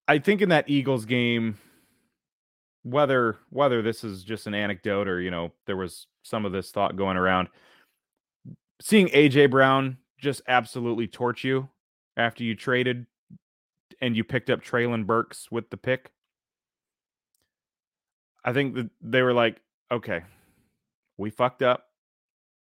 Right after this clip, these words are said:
G M's gone." And I look back,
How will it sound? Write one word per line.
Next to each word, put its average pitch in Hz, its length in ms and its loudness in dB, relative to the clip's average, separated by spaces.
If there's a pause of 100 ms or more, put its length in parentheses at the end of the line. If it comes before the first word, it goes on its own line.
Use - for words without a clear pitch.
(180)
G 107 240 -4
M's 113 200 -4
gone." 123 420 0 (1700)
And 113 120 2
I 113 60 2
look 117 240 0
back, 123 320 4